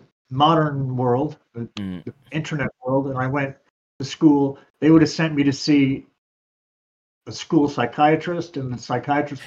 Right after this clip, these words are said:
Speaker 1: would have put me
Speaker 2: Yeah,
Speaker 1: on
Speaker 2: but
Speaker 1: medication.
Speaker 2: you know what, Chris? In today's day and age, they'd have convinced you to try and chop your cock off and, uh
Speaker 1: Or, or, or kill myself on, with the maid program in Canada, 'cause you,
Speaker 2: Mm.
Speaker 1: 'cause I feel bad all the time. But I was, you know, I started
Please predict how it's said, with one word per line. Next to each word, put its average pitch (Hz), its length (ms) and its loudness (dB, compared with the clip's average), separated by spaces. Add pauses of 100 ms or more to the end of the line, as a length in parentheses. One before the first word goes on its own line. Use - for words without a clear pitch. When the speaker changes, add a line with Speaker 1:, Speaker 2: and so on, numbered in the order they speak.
Speaker 1:
would 127 140 -4
have 160 60 2
put 175 80 4
me 165 40 6
Speaker 2:
Yeah, 160 300 10
Speaker 1:
on 143 60 6
Speaker 2:
but 143 240 4
Speaker 1:
medication. 151 360 0
Speaker 2:
you 156 60 0
know 151 180 2
what, 135 280 0
Chris? 131 340 -4
In 120 100 -4
today's 120 400 2
day 117 220 0
and 107 100 -2
age, 107 300 -4
they'd 101 180 -2
have 98 140 -6
convinced 98 520 -8
you 101 60 -8
to - 140 -16
try 101 240 -12
and 92 100 -8
chop - 300 -10
your - 60 -20
cock 92 320 -6
off 90 280 -6
and, 80 400 -8
uh 82 360 -6 (280)
Speaker 1:
Or, - 120 0
or, 170 200 2 (520)
or 143 180 -4
kill 170 240 0
myself 123 520 -4
on, 127 240 -8
with 117 120 -10
the 110 80 -6
maid 123 260 -2
program 117 400 -6
in 113 80 -12
Canada, 113 460 -12 (160)
'cause 110 120 -12
you, 107 140 -8
Speaker 2:
Mm. 82 140 -12
Speaker 1:
'cause 117 140 -12
I 113 100 -6
feel 127 320 -4
bad 101 160 -10 (120)
all - 100 -16
the - 100 -20
time. 107 240 -12 (480)
But 151 80 4
I 170 100 6
was, 180 500 0 (440)
you 156 80 -4
know, 151 100 0
I 160 60 4
started 185 480 0